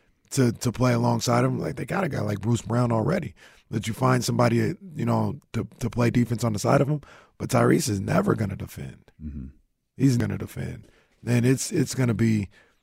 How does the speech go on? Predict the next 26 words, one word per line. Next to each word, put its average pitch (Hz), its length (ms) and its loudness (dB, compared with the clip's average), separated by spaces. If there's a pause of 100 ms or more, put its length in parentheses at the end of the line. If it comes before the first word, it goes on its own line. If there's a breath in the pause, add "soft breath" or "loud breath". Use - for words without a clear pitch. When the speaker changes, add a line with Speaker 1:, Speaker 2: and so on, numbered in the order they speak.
(180 soft breath)
Speaker 2:
straight 131 360 2
line 120 220 2
drives, 110 680 0 (480)
uh, 98 220 -4
going 117 280 -2
up 104 120 -2
against 104 280 -4
him 104 220 -2 (480)
a 117 160 0
lot 107 260 2
of 101 80 -2
times. 104 380 -2
Speaker 1:
There 80 60 4
Speaker 2:
And, 82 80 4
Speaker 1:
was 76 100 0
a 76 40 0
Speaker 2:
and 73 80 0
Speaker 1:
lot 73 180 4
Speaker 2:
how - 60 2
Speaker 1:
of - 40 0
Speaker 2:
do 113 60 2
Speaker 1:
that 117 120 2
Speaker 2:
you 113 60 -4
Speaker 1:
the 73 120 -6
other 65 140 -6
night. - 280 -12